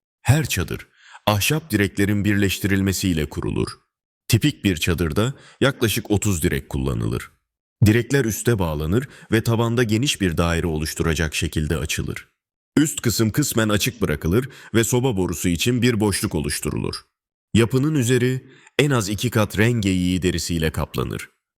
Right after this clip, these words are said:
İçeriye hem ısınmak hem de yemek pişirmek için bir odun sobası yerleştirilir. Soba yanarken çadırın içindeki sıcaklık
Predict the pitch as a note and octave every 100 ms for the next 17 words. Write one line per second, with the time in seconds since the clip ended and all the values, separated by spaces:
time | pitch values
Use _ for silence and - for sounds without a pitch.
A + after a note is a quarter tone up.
0 | _ _ G2+ A#2+ A#2 B2 C3 C#3+ - -
1 | _ D#3+ D3+ - E2+ D#2+ B2 - - -
2 | - B2+ C#3 C3+ B2+ C#3 - G2 F2+ F#2
3 | F#2 G2 B2+ C#3 B2+ C3+ A#2 A#2 A#2+ G2
4 | E2 E2 F2+ E2+ D#2 D#2 - - - G#1+
5 | - - _ _ _ _ - G#3 - E3
6 | G2 E2 D2 F#2+ A2+ A#2+ - _ - G2
7 | A2+ C#3+ G#2+ - F2+ F2+ A2+ - D#2+ D#2+
8 | - G2 A2